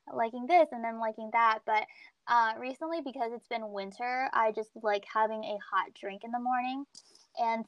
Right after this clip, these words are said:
so I go to coffee. I usually get tea too, or make tea, and I add, like, um, soy milk in my black tea, which is really good. I've learned, I learned this, like, kinda, I guess, recipe or whatever from the kid I used to babysit, but his mom used to make,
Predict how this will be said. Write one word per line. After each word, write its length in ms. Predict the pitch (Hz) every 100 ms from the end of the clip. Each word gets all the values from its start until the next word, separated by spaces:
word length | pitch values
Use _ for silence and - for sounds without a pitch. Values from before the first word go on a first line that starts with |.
| -
so 60 |
I 260 | 214 214 208
go 240 | 214 202
to 80 | 202
coffee. 560 | 202 - 196 202 247 254
I 100 | 254
usually 380 | 254 277 403 427
get 180 | - 233 - _ -
tea 340 | - 220 214 208
too, 180 | 220 226
or 160 | - 214
make 200 | 208 196 196 -
tea, 280 | 269 269 269
and 80 | 220
I 80 | 214
add, 300 | 220 220 220 226
like, 240 | 247 240 - _ _ _ _ _ -
um, 440 | 214 104 202 - - _
soy 340 | - 226 214
milk 280 | 220 254 254 -
in 160 | 226
my 340 | 214 208 202 -
black 220 | 226 196 -
tea, 240 | - 294 302
which 160 | 269
is 140 | 233 214
really 180 | 208 202
good. 140 | 208
I've 180 | 208 214
learned, 340 | 220 220 240 -
I 140 | 226
learned 300 | 220 208 220
this, 120 | 254 -
like, 200 | 220 214
kinda, 240 | - 202 196 _ _ _ _ _ _ _
I 80 | 220
guess, 240 | 208 214
recipe 480 | 226 202 226 247 269
or 140 | 262 262
whatever 500 | 262 262 262 269 269
from 320 | 233 214 214
the 100 | 214
kid 260 | 214 - 214
I 60 |
used 260 | 220 208 202
to 40 | 220
babysit, 560 | 208 202 214 - 254 -
but 140 | 226 -
his 180 | 220
mom 300 | 214 208 214
used 240 | 254 277 -
to 60 | 254
make, 360 | 226 208 -